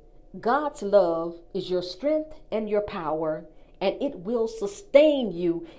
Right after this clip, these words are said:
even during your darkest, despondent, despairing, and hopeless hours. So never ever allow your current conditions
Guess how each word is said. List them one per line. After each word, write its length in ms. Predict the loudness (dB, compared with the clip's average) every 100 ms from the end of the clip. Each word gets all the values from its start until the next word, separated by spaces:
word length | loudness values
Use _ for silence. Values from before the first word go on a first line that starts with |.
| -2
even 460 | 0 2 -2 -4
during 320 | -4 -4 -4 -4
your 140 | -4
darkest, 720 | -2 -2 -2 -4 -4 -4 -8 -20 -20 -10
despondent, 720 | -10 -6 -2 0 0 0 -2 -4 -18 -8
despairing, 880 | -4 -4 -2 6 8 8 2 -4 -8 -10 -14 -8
and 140 | -6
hopeless 640 | 2 2 2 -6 -6 -8 -4
hours. 640 | -2 0 -2 -4 -8 -14 -20 -20 -20 -20 -20 -20 -12
So 220 | 0 2
never 420 | 4 2 2 -2 -4
ever 420 | -4 -6 -10 -12 -12 -2
allow 640 | 2 4 4 4 0 -4 -6
your 160 | -6
current 580 | -4 0 2 2 -4 -8 -10
conditions 760 | -6 -2 -2 0 -2 -2 -4